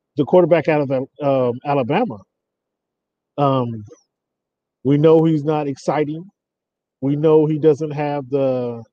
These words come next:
second, second gear, the mobility to get out of trouble. Um, he's a pocket passer. And I told you before,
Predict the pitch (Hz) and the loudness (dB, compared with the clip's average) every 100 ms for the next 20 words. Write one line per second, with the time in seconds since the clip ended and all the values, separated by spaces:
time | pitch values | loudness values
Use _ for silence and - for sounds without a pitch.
0 | _ _ _ _ _ _ _ _ _ _ | _ _ _ _ _ _ _ _ _ _
1 | _ _ _ _ - - 175 165 160 135 | _ _ _ _ -20 -2 -2 0 -6 -10
2 | 135 _ _ _ _ _ _ _ _ _ | -14 _ _ _ _ _ _ _ _ _
3 | _ _ _ _ _ - 170 165 143 131 | _ _ _ _ _ -2 -2 -2 -6 0
4 | 151 156 165 _ - _ _ _ 147 147 | 2 2 0 _ -20 _ _ _ -2 2
5 | 151 131 160 156 147 147 139 123 147 147 | 2 6 4 4 2 0 -2 0 2 2
6 | 143 - 147 139 165 _ _ _ _ _ | -2 -2 -2 -2 -10 _ _ _ _ _
7 | 143 139 139 131 151 147 156 147 127 175 | -4 -2 -2 -2 -2 0 -2 -2 -4 -4
8 | 156 196 220 - 98 92 _ _ _ _ | -6 -6 -8 -12 -18 -18 _ _ _ _
9 | _ 139 139 135 135 131 _ - 135 135 | _ -4 -2 -2 -6 -10 _ -4 0 2
10 | 175 170 160 147 - 175 165 151 147 | 4 4 4 -2 0 4 6 6 2